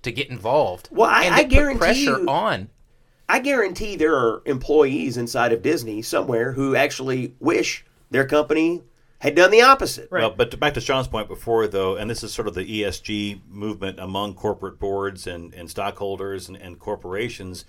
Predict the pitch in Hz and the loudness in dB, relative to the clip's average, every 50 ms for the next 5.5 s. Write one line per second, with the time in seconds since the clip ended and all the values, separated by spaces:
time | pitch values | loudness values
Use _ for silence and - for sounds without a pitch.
0 | - - - - - - - - 127 131 131 - 117 117 120 120 110 104 - - | -20 -20 -20 -20 -20 -8 -2 -2 -2 -2 -2 -2 -2 0 0 0 -2 -4 -8 -8
1 | - 101 98 95 92 - 98 92 98 101 107 110 95 95 92 87 95 101 98 95 | -8 -8 -8 -8 -8 -10 -10 -8 -4 -4 -4 -2 -4 -6 -8 -6 -4 -2 -2 -2
2 | 90 87 - - - - 147 160 151 113 104 95 92 87 - - _ _ _ _ | -4 -10 -16 -16 -8 -6 -4 -4 -2 0 0 -2 -2 -6 -10 -20 _ _ _ _
3 | _ _ _ _ _ 143 147 151 147 165 175 156 143 - 214 240 220 - - 131 | _ _ _ _ _ -6 -4 -4 -2 -2 -4 -4 -2 -2 -2 -2 -2 -4 -6 -4
4 | 117 107 - - 214 - 107 78 80 95 95 - - - _ _ - 135 135 131 | -4 -4 -4 -6 -6 -6 -6 -8 -10 -14 -16 -16 -18 -18 _ _ -10 -6 -4 -2
5 | 120 113 107 - 151 151 143 - 120 107 | -4 -4 -4 -8 -12 -12 -6 -2 -2 -2